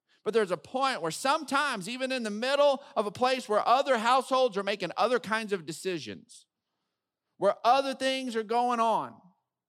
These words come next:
You know, there was a point where maybe the, the, <clears throat> a few decades ago, where maybe the, the bulk of homes in the U S had some idea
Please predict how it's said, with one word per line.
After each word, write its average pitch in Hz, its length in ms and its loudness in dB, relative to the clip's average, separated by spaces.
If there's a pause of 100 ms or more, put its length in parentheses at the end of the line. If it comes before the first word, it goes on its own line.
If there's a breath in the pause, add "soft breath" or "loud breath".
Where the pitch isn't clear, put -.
(960)
You 160 60 -8
know, 208 140 2
there 240 140 2
was 269 160 0
a 220 80 2
point 254 540 -4
where 214 100 0
maybe 220 320 -4
the, 185 300 0 (220 loud breath)
the, 170 280 4 (240)
<clears throat> - 220 -20
a 180 240 -8
few 226 240 -10
decades 220 500 0
ago, 208 380 2
where 180 140 0
maybe 202 320 -4
the, 170 280 -2
the 165 80 0
bulk 180 640 0
of 180 200 0
homes 185 440 -8
in 165 120 -10
the 165 80 -10
U 170 200 -6
S 175 220 -2
had 151 180 -8
some 185 400 -6 (120)
idea 160 880 -4